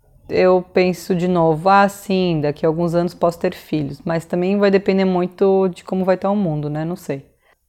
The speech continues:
Colori Divine, <laughs> geminiana também, perguntou, "Qual o seu maior sonho profissional hoje?"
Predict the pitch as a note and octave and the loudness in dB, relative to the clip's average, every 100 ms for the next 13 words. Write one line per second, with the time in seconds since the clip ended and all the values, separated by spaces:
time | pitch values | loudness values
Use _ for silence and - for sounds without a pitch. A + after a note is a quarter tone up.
0 | _ _ - G#3+ G#3 G3+ F#3+ G#3 F#3+ G3 | _ _ 2 6 8 8 6 2 2 0
1 | E3 D#3 D#3 F3 G3+ G#3+ A3+ A#3 - _ | -2 -2 -2 0 2 4 2 0 -8 _
2 | _ _ _ _ - E3 F#3+ D#3 - - | _ _ _ _ -8 0 2 0 -4 -10
3 | D#3+ F#3 E3+ E3 E3+ E3+ E3+ E3 F#3+ - | -2 0 2 0 0 0 0 0 -2 -8
4 | G3 - - G#3 G3+ G3+ G3 D#3 D3 - | -18 -8 4 6 6 4 4 2 0 -10
5 | - - _ G#3+ A3 A3 A#3 G#3 G3+ G3+ | -20 -20 _ 4 4 4 2 6 4 2
6 | - F#3+ F#3+ F#3+ - G3 F3+ F3+ E3 D3+ | -2 -2 -2 -4 -4 -2 2 4 4 4
7 | D3 C#3 | 0 -6